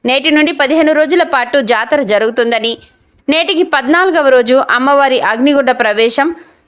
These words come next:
పదిహేనవ రోజు అమ్మవారికి పొంగళ్ళ సమర్పణతో జాతర ముగుస్తుందని తెలియజేశారు. మూడు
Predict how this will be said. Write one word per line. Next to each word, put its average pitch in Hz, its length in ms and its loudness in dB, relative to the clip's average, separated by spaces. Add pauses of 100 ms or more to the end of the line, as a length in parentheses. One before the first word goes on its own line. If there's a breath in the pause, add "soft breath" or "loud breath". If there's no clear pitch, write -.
(100)
పదిహేనవ 349 580 2
రోజు 254 180 2 (140)
అమ్మవారికి 254 580 0 (120)
పొంగళ్ళ 254 400 0 (100)
సమర్పణతో 226 680 -2
జాతర 269 300 0 (100)
ముగుస్తుందని 226 680 -2
తెలియజేశారు. 202 640 0 (800)
మూడు 339 240 2